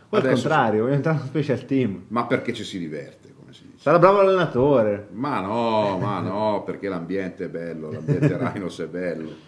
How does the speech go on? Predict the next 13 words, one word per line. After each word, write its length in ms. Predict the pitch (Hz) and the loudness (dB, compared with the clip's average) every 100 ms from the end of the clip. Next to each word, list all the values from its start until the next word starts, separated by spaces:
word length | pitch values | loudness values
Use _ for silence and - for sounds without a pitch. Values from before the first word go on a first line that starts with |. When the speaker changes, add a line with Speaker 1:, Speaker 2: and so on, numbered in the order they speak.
| - - - | -20 -20 -12
Speaker 1:
Però 240 | 370 349 | -2 2
è 60 | 139 | 4
bella 260 | 156 143 | 4 4
questa 260 | 120 110 113 | 2 -2 0
cosa, 340 | 113 107 107 | 2 2 0
cioè. 280 | 104 110 98 - - - | -2 -4 -6 -14 -20 -20
Speaker 2:
Sì, 240 | - 208 180 | -6 2 4
è 60 | |
una 140 | 120 113 | 4 2
cosa 180 | 135 139 | 0 0
che 60 | |
dà 100 | 123 | 0
soddisfazione, 800 | 110 110 - 92 - 117 90 80 | -2 -6 -8 -10 -6 -4 -4 -8